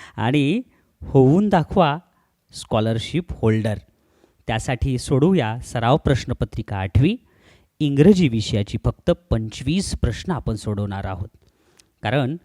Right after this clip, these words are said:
आपल्याला सोपा भाग हा अवघड जाऊ द्यायचा नाहीये. बघूया पंचवीस प्रश्न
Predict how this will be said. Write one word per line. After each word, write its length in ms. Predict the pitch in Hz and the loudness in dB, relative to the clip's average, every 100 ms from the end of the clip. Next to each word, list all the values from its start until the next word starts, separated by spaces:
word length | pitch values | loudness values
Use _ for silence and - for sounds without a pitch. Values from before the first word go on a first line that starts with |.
| _ _ - | _ _ -12
आपल्याला 360 | - 135 196 | -10 -6 -6
सोपा 720 | 180 - - 175 165 - 220 233 | -6 -6 -4 0 0 0 2 2
भाग 400 | 143 139 110 107 | 2 0 -2 -4
हा 260 | - - 151 - | -8 -6 -6 -4
अवघड 540 | 113 110 110 98 151 | -2 0 0 2 2
जाऊ 220 | 143 117 | 4 2
द्यायचा 320 | 107 101 - 127 | 0 -4 -4 -4
नाहीये. 360 | 123 98 90 127 _ _ _ _ _ - - | -2 -4 -10 -14 _ _ _ _ _ -20 -4
बघूया 500 | 110 113 214 151 175 - - _ | 0 6 6 6 0 -6 -20 _
पंचवीस 680 | 190 190 175 - 214 285 - | 2 2 0 -2 2 2 2
प्रश्न 440 | - 131 - 143 | 2 2 0 -2